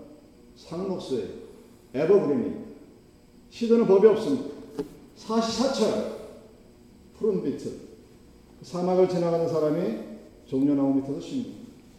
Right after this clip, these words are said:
종려나무가 있는 곳에는 꼭 오아시스가 있습니다. 시원한 생수를 마실 수 있고 거기서 쉬면서 새로운 힘을 얻습니다.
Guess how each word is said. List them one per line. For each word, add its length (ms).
종려나무가 560
있는 220
곳에는 360
꼭 720
오아시스가 600
있습니다. 320
시원한 760
생수를 420
마실 260
수 160
있고 560
거기서 200
쉬면서 720
새로운 340
힘을 280
얻습니다. 360